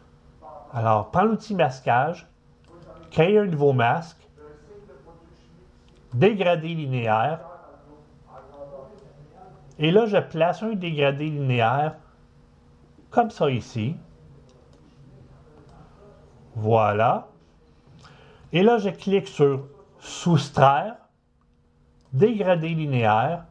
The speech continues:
Et avec l'autre dé-, et avec un deuxième dégradé linéaire, je soustrais la partie droite du premier dégradé linéaire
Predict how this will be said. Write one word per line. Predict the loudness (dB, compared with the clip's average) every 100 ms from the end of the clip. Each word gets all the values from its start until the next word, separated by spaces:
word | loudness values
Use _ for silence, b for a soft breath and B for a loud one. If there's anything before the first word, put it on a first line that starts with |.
| _ _ _ -20 -20 _ -20 0
Et | 2
avec | 2 -2 -2
l'autre | 0 0
dé-, | -2 -6 -2
et | 0
avec | 0 -2 -2
un | 0
deuxième | 2 2 4 2 2
dégradé | 0 2 2 0 -2
linéaire, | 0 2 2 2 0 -4 -10 b b b b -6
je | 2
soustrais | 2 0 -2 -2 -2 -6 0 2 4
la | 2
partie | 0 -4 -4 -6 -2
droite | 0 4 4 2 0 -12 _ _
du | -4 -2
premier | -2 0 0
dégradé | 0 -2 0 0 0
linéaire | -2 -2 0 0 0